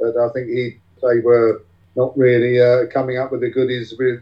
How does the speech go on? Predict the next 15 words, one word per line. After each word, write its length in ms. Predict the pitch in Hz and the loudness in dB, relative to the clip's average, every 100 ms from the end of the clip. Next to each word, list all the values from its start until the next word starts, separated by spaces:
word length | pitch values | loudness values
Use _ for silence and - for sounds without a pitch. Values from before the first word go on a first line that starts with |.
| - | -6
with 160 | 120 | -6
regard 480 | 120 120 127 123 113 | -4 0 2 2 0
to 160 | 120 117 | -2 -4
professional 580 | - 110 131 123 135 117 | -4 -4 -4 -4 -8 -6
contracts. 640 | 131 123 110 117 117 - | -4 -4 -4 -4 -4 -2
So 180 | 131 120 | -2 -2
I 40 | |
think 200 | 135 131 _ | -6 -12 _
off 180 | 131 127 | -6 -4
he 100 | 131 | -2
went 200 | 131 139 | -2 -2
to 60 | 135 | -4
Coventry. 580 | - 151 123 - 104 101 | -2 -2 -2 -4 -4 -2
But, 360 | 113 113 - | -2 -4 -2
um, 300 | 123 120 120 | 0 0 -2